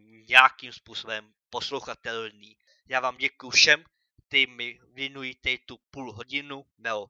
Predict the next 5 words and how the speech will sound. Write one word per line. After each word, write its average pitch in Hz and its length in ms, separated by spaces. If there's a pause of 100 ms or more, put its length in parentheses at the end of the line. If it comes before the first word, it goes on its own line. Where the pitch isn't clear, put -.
(120)
šišlání, 127 680
zadrhávání. 113 1300 (340)
A 139 140
víte 131 260
co, - 240